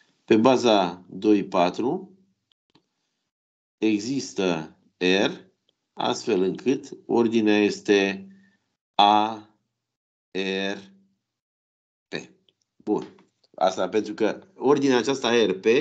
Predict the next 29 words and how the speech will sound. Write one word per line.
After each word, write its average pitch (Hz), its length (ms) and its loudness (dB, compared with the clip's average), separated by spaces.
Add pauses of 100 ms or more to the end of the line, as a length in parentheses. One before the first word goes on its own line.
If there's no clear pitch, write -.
(420)
este 131 340 2
replicată, 110 840 0
ca 113 140 -8
să 104 100 -10
spunem 110 280 -8
așa, 92 280 -6
cum 95 420 -8
v-am 90 200 -2
învățat, 95 420 -2
replicată 117 500 -2
de 107 120 0
ordinea 110 500 0 (360)
A, 110 180 4
C, 110 100 -4
D, 110 220 2 (880)
care 110 500 0
ordinea 127 420 0
A, 113 80 -4
C, - 80 -14
D 101 180 -2 (1040)
este 107 320 -2
dată 117 320 -4
în, 123 320 2 (1700)
în, 104 380 -2 (640)
în 95 220 -4
chestia 104 340 0
aceasta, 85 440 -2
în, 80 120 -4
uh, 76 640 -6